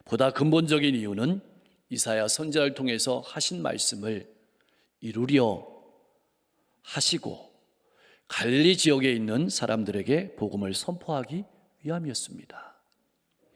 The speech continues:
나사렛을 떠나서 가버나움으로 이사하신 것도 표면적인 이유는 고향 사람들의 배척도 있었지만 보다 근본적인 이유는 이사야 선지자를 통해서 하신 말씀을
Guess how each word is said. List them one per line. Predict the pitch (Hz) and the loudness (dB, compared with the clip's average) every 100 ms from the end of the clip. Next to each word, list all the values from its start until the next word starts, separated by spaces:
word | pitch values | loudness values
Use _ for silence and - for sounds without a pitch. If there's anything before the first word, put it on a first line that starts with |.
| _ _ - - - - - | _ _ -20 -18 -16 -18 -18
나사렛을 | - 117 131 151 165 160 165 | -2 0 4 6 6 6 4
떠나서 | 160 143 123 120 151 240 - | 4 2 2 4 2 0 -4
가버나움으로 | 120 131 131 120 120 120 117 | 0 2 4 2 0 0 -2
이사하신 | 135 - 135 156 175 143 | -2 -2 -2 0 0 0
것도 | 120 - 110 156 202 - _ _ | -2 -6 -2 -2 -2 -10 _ _
표면적인 | - 190 175 160 165 | -2 0 4 4 4
이유는 | 147 110 117 131 107 - _ _ _ _ _ _ - - _ | 2 -4 -4 -4 -4 -12 _ _ _ _ _ _ -20 -20 _
고향 | - 110 131 165 | -10 -2 0 0
사람들의 | 175 160 151 143 139 | 2 4 4 2 0
배척도 | - 135 170 - 165 | 0 -4 -6 2 4
있었지만 | 139 139 - 113 104 127 143 98 - - - - | 4 2 2 0 2 2 2 -2 -10 -20 -20 -12
보다 | 120 117 | -4 -4
근본적인 | - 165 190 208 180 170 160 | -2 -2 -2 -2 -2 -4 -4
이유는 | 110 101 98 90 _ _ _ _ _ _ _ _ _ _ _ _ | -6 -12 -16 -20 _ _ _ _ _ _ _ _ _ _ _ _
이사야 | - - 123 120 | -4 0 2 2
선지자를 | 156 147 139 139 | 2 4 4 4
통해서 | 123 117 123 | 0 0 0
하신 | 135 - 165 | 0 0 -2
말씀을 | 131 98 - 104 104 95 | -2 -2 -4 -2 -4 -6